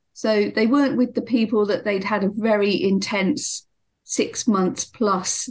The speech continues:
together. Uh, and this was adding to, to their problems. So, uh, and Lizzie will able,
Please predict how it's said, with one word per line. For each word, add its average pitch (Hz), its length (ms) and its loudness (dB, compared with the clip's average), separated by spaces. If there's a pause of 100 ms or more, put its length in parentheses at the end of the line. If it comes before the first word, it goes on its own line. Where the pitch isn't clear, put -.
together. 185 600 -2 (500)
Uh, 214 320 0
and 233 140 4
this 302 180 2
was 240 380 0 (160)
adding 190 540 0
to, 185 480 2 (100)
to 220 140 -2
their 190 200 0
problems. 185 720 0 (500)
So, 208 440 0
uh, 190 280 -2
and 220 120 2
Lizzie 240 200 4
will 196 240 2
able, 196 240 0